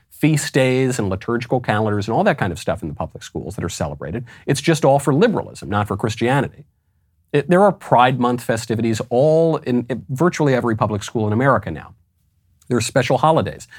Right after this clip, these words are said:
There's Earth Day. Earth Day is very frequently celebrated in public schools now. There are secular saints that are celebrated and all sorts of sexual moral maxims.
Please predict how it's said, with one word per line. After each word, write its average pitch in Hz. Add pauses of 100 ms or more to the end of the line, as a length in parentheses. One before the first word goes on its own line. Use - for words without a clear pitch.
There's 147
Earth 202
Day. 73
Earth 143
Day 104
is 90
very 98
frequently 92
celebrated 80 (400)
in 98
public 87
schools -
now. - (300)
There 110
are 120
secular 131
saints 170
that 175
are 151
celebrated 127
and 113
all 117
sorts 110
of 101
sexual 98
moral 87
maxims. -